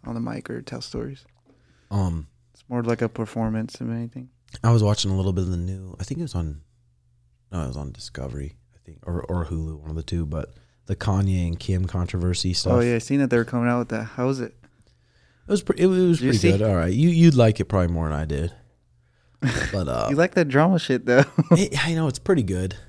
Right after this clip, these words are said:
Speaker 2: but it just talks about how Kanye was so pissed that his kids started to get on social media and just started going crazy. I wasn't, like, glued to the T V, but I was kinda scrolling and watching it.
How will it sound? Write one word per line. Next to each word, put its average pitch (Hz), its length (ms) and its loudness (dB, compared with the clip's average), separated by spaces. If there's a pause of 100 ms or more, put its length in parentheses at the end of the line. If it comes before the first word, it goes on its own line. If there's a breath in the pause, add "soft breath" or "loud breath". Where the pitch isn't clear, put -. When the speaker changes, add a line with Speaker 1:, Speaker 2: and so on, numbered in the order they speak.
(120)
Speaker 2:
but 113 140 0
it 92 80 -2
just 110 400 -6
talks 117 240 -2
about 101 180 0
how 101 80 0
Kanye 95 420 -4
was 87 140 -2
so 95 380 0
pissed - 420 -4
that - 100 -4
his 82 220 -4
kids 92 380 -4
started 82 240 -2
to - 40 -8
get 87 140 -4
on 80 140 -4
social 82 340 -6
media 80 400 -4
and 80 120 -4
just 73 100 -8
started 80 240 -4
going 78 220 -6
crazy. 78 520 -6 (1080)
I - 60 0
wasn't, 123 220 6
like, 76 220 -2
glued 90 240 0
to 82 80 0
the 78 60 -4
T 90 240 -2
V, 82 220 0
but 90 140 -2
I 87 40 2
was 87 100 0
kinda 78 220 -4
scrolling 80 380 -4
and 76 140 -4
watching 76 380 -4
it. 69 80 -6